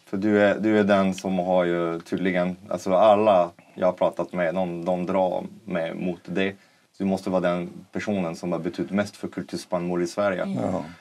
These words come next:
Speaker 1: Och, eh, hur, hur det gick till och hur, hur, vad fick dig att, att gå den vägen?
Speaker 2: Ja, alltså det började egentligen med, eh, bönderna i Tyskland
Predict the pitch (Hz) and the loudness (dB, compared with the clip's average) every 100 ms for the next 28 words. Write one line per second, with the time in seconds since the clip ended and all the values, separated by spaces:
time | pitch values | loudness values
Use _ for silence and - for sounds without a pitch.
0 | - _ _ - 98 85 - 92 90 90 | -20 _ _ -4 -2 -2 -4 -2 0 0
1 | 110 104 98 107 101 98 95 98 - 110 | 2 2 4 2 2 2 2 0 -4 -2
2 | 101 90 87 87 90 101 95 90 92 90 | 0 0 -2 -4 -4 -2 0 0 -2 -4
3 | 98 92 90 - - _ _ 101 98 - | -2 0 -2 -6 -20 _ _ -4 -4 -2
4 | 101 90 90 85 80 - - 95 90 90 | -4 0 0 0 -2 -6 -8 -6 -4 -2
5 | 90 85 82 90 95 - _ _ _ _ | -2 -2 -4 -6 -8 -12 _ _ _ _
6 | _ _ _ _ _ _ _ - 117 107 | _ _ _ _ _ _ _ -4 0 2
7 | 104 113 107 98 113 110 104 107 127 120 | 2 2 0 0 0 2 4 6 8 6
8 | 117 123 117 107 107 104 107 104 107 101 | 6 2 2 0 0 0 2 4 4 4
9 | 101 98 _ _ _ _ _ _ _ _ | 2 -4 _ _ _ _ _ _ _ _
10 | _ _ _ _ _ - - 101 98 101 | _ _ _ _ _ -12 -6 -2 -2 -2
11 | 98 117 131 107 98 98 98 101 - 139 | 0 4 6 6 4 4 4 4 4 4
12 | - 104 87 82 | 4 -2 -2 -2